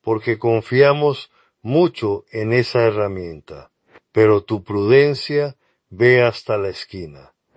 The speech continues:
Dios ve sobre las nubes. Estás tratando de navegar lo que solo se puede ver desde arriba, con una linterna pequeña en la mano.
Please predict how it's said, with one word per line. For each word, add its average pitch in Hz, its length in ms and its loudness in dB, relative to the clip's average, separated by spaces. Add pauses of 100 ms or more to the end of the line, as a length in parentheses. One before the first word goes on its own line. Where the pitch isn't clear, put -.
Dios 131 680 2 (260)
ve 117 260 0
sobre 113 460 0
las 98 240 -4
nubes. 82 680 -12 (320)
Estás 135 600 -2
tratando 135 840 0 (300)
de 110 160 -2
navegar 113 760 2 (340)
lo 110 180 -2
que 110 140 -4
solo 139 400 4
se 107 200 -4
puede 127 420 2
ver 143 400 2 (360)
desde 110 460 2
arriba, 101 600 -4 (460)
con 110 220 0
una 135 260 4
linterna 120 840 -2
pequeña 135 720 0 (300)
en 110 260 -2
la 104 100 2
mano. 85 540 -8